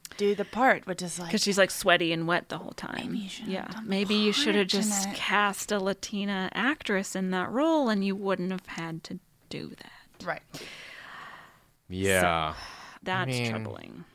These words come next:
Speaker 3: yeah.
Speaker 1: It's just, I mean, and I, I, I guess I don't know the state of brown face in movies in nineteen eighty-six specifically. I have to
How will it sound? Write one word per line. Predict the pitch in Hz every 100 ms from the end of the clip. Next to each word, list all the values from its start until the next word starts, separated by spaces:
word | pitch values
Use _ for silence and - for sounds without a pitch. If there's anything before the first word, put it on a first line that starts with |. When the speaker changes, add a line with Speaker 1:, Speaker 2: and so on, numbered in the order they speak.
| _ -
Speaker 3:
yeah. | 76 73 71 - _ _
Speaker 1:
It's | 214 - - -
just, | 208 196 -
I | 214
mean, | 220 202 190 - - - _ -
and | 269
I, | 277 277
I, | 226 254 254
I | 254
guess | 311 339
I | 285
don't | 269 262 -
know | 202 208 208 208 202 _ _
the | 208 220
state | - - 196 196 196 - -
of | 190 185 175 185 202 -
brown | 170 175 202 185 190
face | 185 185 -
in | - 196 190 180 170 180
movies | 185 175 180 175 160 - - - _ _
in | - 196 190 -
nineteen | 185 180 180 185 180
eighty-six | 170 165 160 185
specifically. | - 175 - 175 233 254 320 330 311 - - - _ _ _ -
I | 208
have | 202 214 240 -
to | 240